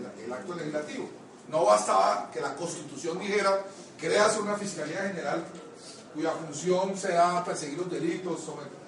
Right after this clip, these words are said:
llevar a los delincuentes a la cárcel, acusarlos ante la, ante las autoridades judiciales", etcétera, sino que una ley tenía que desarrollar eso. Esa ley era el Código de Procedimiento Penal. Y se creó una comisión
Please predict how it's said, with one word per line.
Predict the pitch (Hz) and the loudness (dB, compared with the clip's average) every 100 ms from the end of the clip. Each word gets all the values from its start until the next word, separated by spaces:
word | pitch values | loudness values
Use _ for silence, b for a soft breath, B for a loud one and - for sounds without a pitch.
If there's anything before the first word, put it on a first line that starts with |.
| - - | -18 -10
llevar | 143 147 | -6 -2
a | |
los | 170 156 | -2 -4
delincuentes | 147 151 156 175 | -6 -8 -6 -4
a | |
la | 170 - | -4 -4
cárcel, | 165 190 190 185 160 151 - - - - - | 0 2 2 -2 -4 -6 -10 -16 -16 -16 -14
acusarlos | 147 151 139 165 160 165 175 | -10 -10 -6 -4 -4 -4 -8
ante | 165 151 | -8 -8
la, | 139 135 135 | -8 -8 -8
ante | 135 127 | -10 -10
las | 127 | -10
autoridades | - 127 - 175 | -10 -10 -6 -4
judiciales", | 165 135 156 151 175 175 - - - - - - - - - - - - - | -2 -4 -2 -2 -4 -6 -6 -6 -6 -10 -12 -14 -18 -20 -18 -18 -18 -18 -16
etcétera, | - 202 190 185 190 - | -4 -2 -2 -2 -4 -8
sino | - 151 143 | -10 -8 -8
que | 131 165 175 185 - - - - 147 | -6 -2 -2 -4 -10 -14 -14 -12 -6
una | 175 214 | 2 4
ley | 220 208 - - | 6 4 4 -4
tenía | 139 139 - | -6 -4 -4
que | 170 | -4
desarrollar | - - 240 - 262 | -6 -6 -4 0 2
eso. | 262 - - - - | 2 0 -10 -16 -14
Esa | - 143 165 | -8 0 2
ley | 165 165 | 2 2
era | 139 | 0
el | 143 | -4
Código | - 127 151 | -4 -2 -2
de | 165 | -2
Procedimiento | - 104 101 - - | -6 -10 -12 -12 -10
Penal. | - 262 - - - - - - - - - - - - | -6 -6 -6 -12 -16 -16 -18 -20 -20 -20 -20 -20 -20 -10
Y | 220 | -6
se | 262 - | -4 -4
creó | - 135 | -6 -4
una | 160 208 | -2 0
comisión | 226 220 214 240 240 247 | 0 0 0 2 4 2